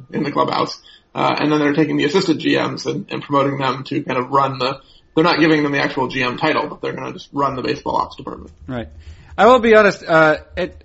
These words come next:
Speaker 2: um, when the news was first announced, I, I was, um, <laughs> I misunderstood it, and I thought the,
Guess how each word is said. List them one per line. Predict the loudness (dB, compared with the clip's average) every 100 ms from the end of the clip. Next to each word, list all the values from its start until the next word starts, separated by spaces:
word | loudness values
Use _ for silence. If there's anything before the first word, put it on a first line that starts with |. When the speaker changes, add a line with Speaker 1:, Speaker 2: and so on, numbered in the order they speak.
| -4
Speaker 2:
um, | 0 0 -2 -6 -20 -12 0
when | 4
the |
news | 6 4 4
was | 0
first | 0 0
announced, | 2 4 2 4
I, | 6 6 4 2
I | 4 4 2
was, | -2 -2 2 2 0 -4
um, | -4 -2 -4 -6 -12 _ _ _ _ _ _ _ _ _ -20
<laughs> | -20 _ -12 -10 -8 -10 -12 -18 -20 0
I | 2
misunderstood | 6 6 4 0 0 0 2
it, | 0 0
and | 0
I | 2
thought | 4 2 2
the, | 0 0 -2 -6